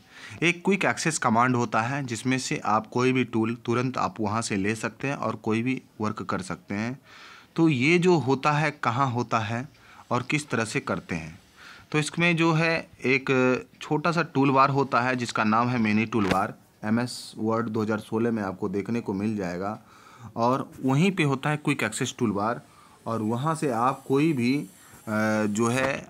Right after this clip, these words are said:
आप, अ, टूल्स लेकर के और क्विक काम कर सकते हैं, इसीलिए उसको क्विक एक्सेस टूलबार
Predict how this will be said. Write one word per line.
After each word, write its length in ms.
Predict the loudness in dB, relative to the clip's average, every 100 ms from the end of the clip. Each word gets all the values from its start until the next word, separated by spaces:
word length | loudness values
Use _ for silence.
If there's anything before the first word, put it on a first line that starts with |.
| -2
आप, 360 | 0 0 -2
अ, 280 | -4 -2 -4 -10 _ _ _ _ _ _ _ 0
टूल्स 220 | 0 2
लेकर 320 | 2 2 2
के 200 | 0 0
और 160 | 0 -4
क्विक 380 | -2 0 0 2
काम 220 | 4 4
कर 160 | 2 -2
सकते 260 | -4 -4
हैं, 60 | -4
इसीलिए 260 | 0 2 2
उसको 220 | 0 -4
क्विक 300 | -2 -2 -2
एक्सेस 320 | -4 -4 -6
टूलबार 440 | -2 0 0 -2